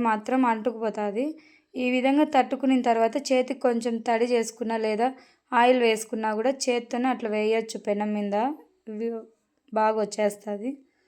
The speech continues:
ఇదిగో చూసారు కదా, వేడి వేడి రాగి రొట్టెలు అయితే తయారైపోయినాయి. చూడండి ఎంత సాఫ్ట్గా ఉన్నాయో, సూపర్ డూపర్గా ఉన్నాయి.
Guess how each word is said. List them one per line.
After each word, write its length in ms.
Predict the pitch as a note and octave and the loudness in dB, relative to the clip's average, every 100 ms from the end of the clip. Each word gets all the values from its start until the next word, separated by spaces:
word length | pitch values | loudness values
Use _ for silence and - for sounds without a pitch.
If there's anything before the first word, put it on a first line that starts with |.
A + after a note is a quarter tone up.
| _ _ - _ _ _ _ | _ _ -20 _ _ _ _
ఇదిగో 240 | A#3+ A#3+ A#3+ | -2 0 0
చూసారు 360 | B3 A#3+ B3 A3+ A3 | -2 0 2 4 4
కదా, 160 | A3 C4 A#3+ | 2 2 2
వేడి 220 | A3+ G#3+ | 0 2
వేడి 380 | A3 A3 A3+ A3+ A3 | 2 2 4 2 2
రాగి 280 | A3 G#3+ A3+ | 2 2 2
రొట్టెలు 320 | A3+ A3 G3+ | 2 2 2
అయితే 180 | G3+ A#3 | 2 0
తయారైపోయినాయి. 760 | A#3 A#3 A3+ A3 G3+ G#3 G3+ C4+ - - - - | -2 -2 0 0 0 -2 -4 -6 -10 -20 -20 -10
చూడండి 340 | B3 A#3 A3+ | 0 2 2
ఎంత 240 | A3+ A3 A#3 | 0 -2 -2
సాఫ్ట్గా 520 | A3+ A3+ A3 - A#3 A#3 | -2 -4 -4 -2 0 2
ఉన్నాయో, 340 | A3 G#3+ G#3+ A3+ | 0 -2 -4 -6
సూపర్ 440 | A#3 A3 - A#3 | -8 -8 -6 -4
డూపర్గా 400 | A3+ A3+ A3+ A3 | -4 -4 -4 -2
ఉన్నాయి. 320 | G#3+ G#3 G#3+ | -4 -4 -4